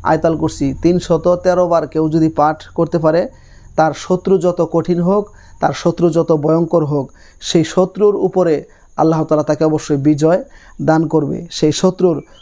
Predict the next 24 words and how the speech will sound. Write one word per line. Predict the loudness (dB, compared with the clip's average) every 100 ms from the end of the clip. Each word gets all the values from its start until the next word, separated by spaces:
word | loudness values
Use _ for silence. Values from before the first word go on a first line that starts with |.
| -8
ক্ষতি | -2 0 0
থেকে | 0 -2
আল্লাহ | 0 0
তাআলা | 0 -2
তাকে | -2 -2
কী | -2
করবেন? | 0 0 -2 -2
হেফাজত | 0 2 2 2 -2 -4 -10 -20 -6
করবেন। | -2 0 0 -2 -8 _ _ -2
এবং | 2 2 0 -4 -12 _ -18
স্বয়ং | -10 0 2 2 -2 -8 _ _
ফেরেশতা | -20 -4 0 2 2 -2 0 0
পাঠিয়ে, | 2 0 0 0 0 -2 -12 -12 -2
হ্যাঁ, | 0 0 -6 -20 -8
আল্লাহ | 0 0 0
তাআলা | 0 -2
সেই | 0 0
দুশমনের | 0 -2 0 2 2
দুশমনি | 0 -4 0 0
থেকে, | 0 -2 -2 -4 -10 -20 -14 -12 -10 -12 -12 -2
সেই | 2 2
শত্রুর | 2 -2 0 0 0
ক্ষতি | 0 0 0
থেকে | -2 -2 -4